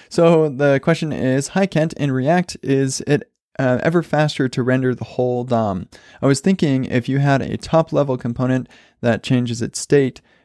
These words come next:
it would take longer to render the whole dom." So,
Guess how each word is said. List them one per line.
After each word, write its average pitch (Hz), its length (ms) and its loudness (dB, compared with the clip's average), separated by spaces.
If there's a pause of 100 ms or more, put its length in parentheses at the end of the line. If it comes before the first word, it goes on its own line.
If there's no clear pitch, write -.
(100)
it 123 180 -2
would 117 220 -2
take 117 180 -2
longer 127 360 0
to - 140 -10
render 107 300 0
the 101 120 -6
whole 104 180 -8
dom." 135 280 -4 (520)
So, 147 600 2